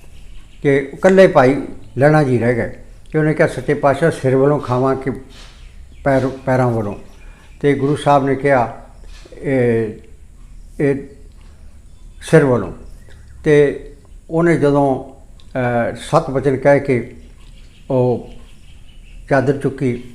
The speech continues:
ਤੇ ਥੱਲੇ ਕੜਾਹ ਪ੍ਰਸ਼ਾਦ ਦੀ ਦੇਗ ਸੀ। ਤੇ ਇਹ ਤਾਂ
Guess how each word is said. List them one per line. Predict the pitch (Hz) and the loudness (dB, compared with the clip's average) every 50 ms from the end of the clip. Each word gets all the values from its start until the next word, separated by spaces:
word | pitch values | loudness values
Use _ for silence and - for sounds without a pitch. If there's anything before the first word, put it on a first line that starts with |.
| - - - | -20 -18 -8
ਤੇ | - 143 | -6 -6
ਥੱਲੇ | 123 - - 127 127 131 | -4 -2 0 0 0 0
ਕੜਾਹ | 123 - 135 135 131 | 2 2 2 2 2
ਪ੍ਰਸ਼ਾਦ | - 120 101 - 127 120 117 110 | 0 -4 -6 -4 -2 -2 -2 -2
ਦੀ | 101 113 113 - - - - - - | -4 -8 -10 -10 -14 -20 -20 -20 -18
ਦੇਗ | - 135 117 120 127 113 101 | -12 -6 0 0 0 0 0
ਸੀ। | - - - 104 - - - - - - - - - - - - - - | -6 -10 -14 -16 -16 -18 -18 -18 -18 -18 -18 -18 -20 -20 -20 -20 -6 -2
ਤੇ | 143 135 135 131 127 117 107 - - - - - - - - - | 2 2 4 4 2 0 -4 -8 -14 -20 -20 -20 -20 -16 -2 0
ਇਹ | 190 202 | 0 2
ਤਾਂ | 254 240 | 2 0